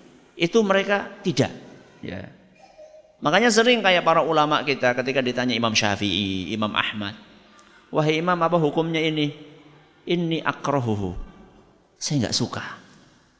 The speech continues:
Saya membenci perbuatan itu." Jadi dia katakan kepada dirinya, ya, "Tidak, ini hukum Allah kayak gini." Karena takut sa-,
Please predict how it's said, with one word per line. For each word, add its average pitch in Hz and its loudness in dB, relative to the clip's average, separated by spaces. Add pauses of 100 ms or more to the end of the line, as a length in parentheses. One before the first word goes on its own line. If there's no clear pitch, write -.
(160)
Saya 156 0
membenci 135 2
perbuatan 117 -4
itu." 95 -12
Jadi 151 0 (480)
dia 170 6
katakan 180 4
kepada 196 0
dirinya, 196 2 (1040)
ya, 104 -10 (240)
"Tidak, 170 -2
ini 233 4
hukum 226 4
Allah 233 2
kayak 233 4
gini." 208 0 (240)
Karena 233 4
takut 247 4
sa-, 269 4